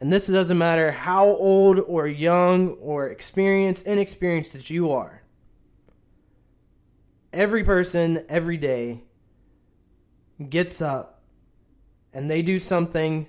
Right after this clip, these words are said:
that they want to do and that they love doing. Are you gonna take that and run with it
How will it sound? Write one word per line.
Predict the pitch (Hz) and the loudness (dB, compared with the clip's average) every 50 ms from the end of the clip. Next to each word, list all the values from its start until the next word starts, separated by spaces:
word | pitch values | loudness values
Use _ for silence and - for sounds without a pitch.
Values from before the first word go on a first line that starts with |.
| _ _ | _ _
that | 135 135 139 135 123 | -10 -10 -10 -6 -4
they | 147 147 151 156 | -2 -2 -2 -2
want | 147 139 143 143 - - - - - _ | -2 -2 -2 -2 -2 -4 -6 -12 -20 _
to | - 135 | -16 -16
do | 127 120 120 107 85 - - - _ _ _ _ _ _ _ _ _ _ _ _ - | -12 -12 -12 -12 -12 -14 -20 -20 _ _ _ _ _ _ _ _ _ _ _ _ -12
and | 135 135 131 | -10 -8 -6
that | 135 127 - | -6 -6 -6
they | 139 135 | -6 -6
love | 135 123 123 127 131 131 131 127 127 127 127 - - _ 139 131 123 117 | -6 -6 -6 -4 -2 -2 -2 -4 -4 -8 -12 -20 -20 _ -18 -16 -14 -10
doing. | 123 120 110 92 76 - - 107 _ _ _ _ _ _ _ _ _ _ _ _ _ _ _ _ _ _ _ _ _ _ _ _ _ _ _ _ _ _ _ _ _ _ _ _ _ _ _ _ _ _ _ _ _ _ _ _ _ _ _ _ _ _ _ _ _ _ _ _ _ _ _ _ _ - | -10 -10 -10 -10 -14 -18 -20 -20 _ _ _ _ _ _ _ _ _ _ _ _ _ _ _ _ _ _ _ _ _ _ _ _ _ _ _ _ _ _ _ _ _ _ _ _ _ _ _ _ _ _ _ _ _ _ _ _ _ _ _ _ _ _ _ _ _ _ _ _ _ _ _ _ _ -12
Are | 117 123 | -12 -10
you | 131 | -10
gonna | 127 139 135 131 | -8 -8 -8 -8
take | 127 - 170 156 156 160 - | -6 -4 -4 -4 -4 -2 -2
that | 170 160 156 139 | -2 -2 -2 -4
and | 135 127 | -6 -6
run | 135 151 175 196 | -4 -4 -2 -2
with | 202 208 202 - | -4 -4 -2 -2
it | 233 226 226 - - _ | -2 -2 -4 -8 -16 _